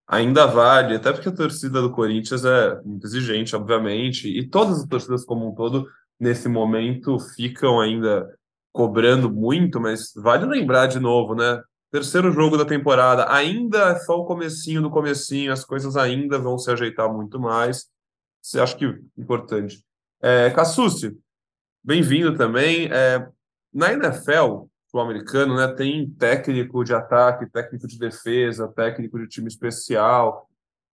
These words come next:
É, o Wagner Mancini tá no mercado, que aí podia ter um técnico pra fora de casa, um técnico pra dentro. Porque o único técnico do Corinthians que eu lembro que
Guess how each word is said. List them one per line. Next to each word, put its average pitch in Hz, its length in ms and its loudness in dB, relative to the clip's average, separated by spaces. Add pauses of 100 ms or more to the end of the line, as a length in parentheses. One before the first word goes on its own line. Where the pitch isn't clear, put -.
(180)
É, 131 180 6
o 135 60 4
Wagner 311 340 4
Mancini 180 440 0
tá 156 100 2
no 123 80 -2
mercado, 110 640 2
que 165 60 -6
aí 196 280 -4 (380)
podia 226 240 -2
ter 226 120 0
um 240 100 0
técnico 208 500 4
pra 202 220 4
fora 185 300 2
de 180 120 -4
casa, 185 500 0
um 214 80 -8
técnico 196 400 -2
pra 208 200 -4
dentro. 160 400 -4
Porque 190 160 -4
o 208 80 0
único 285 320 -2
técnico 165 420 0
do 156 100 -8
Corinthians 147 380 -4
que - 80 -8
eu 147 60 0
lembro 147 260 -4
que 151 100 -8